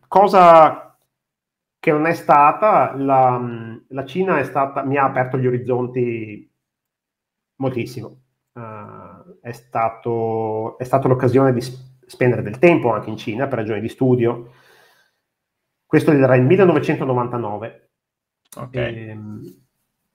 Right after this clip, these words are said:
Speaker 1: sono vissuto per un periodo in una città che si chiama Shijiazhuang, che è la capitale di uno stato che si chiama Hebei. Eh, praticamente c'è la municip-, eh, diciamo, lo, lo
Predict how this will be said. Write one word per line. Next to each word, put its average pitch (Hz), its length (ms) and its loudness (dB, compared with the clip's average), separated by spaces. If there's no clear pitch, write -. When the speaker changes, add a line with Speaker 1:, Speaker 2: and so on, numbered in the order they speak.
Speaker 1:
sono - 240 0
vissuto 127 340 2
per 139 120 2
un 139 80 4
periodo 170 360 6
in 143 80 4
una 117 440 0
città 202 240 0
che 240 80 -4
si - 60 -12
chiama 127 200 -2
Shijiazhuang, 131 1040 0
che 135 140 -2
è 131 40 2
la 120 380 4
capitale 143 540 2
di 135 60 -2
uno 127 120 0
stato 127 300 0
che 123 60 -8
si - 80 -14
chiama 120 260 -2
Hebei. 131 600 -2
Eh, 117 360 -10
praticamente 135 880 2
c'è 131 160 0
la 127 80 -2
municip-, 135 480 -4
eh, 117 320 -4
diciamo, 120 300 -4
lo, 120 220 -8
lo 113 280 -12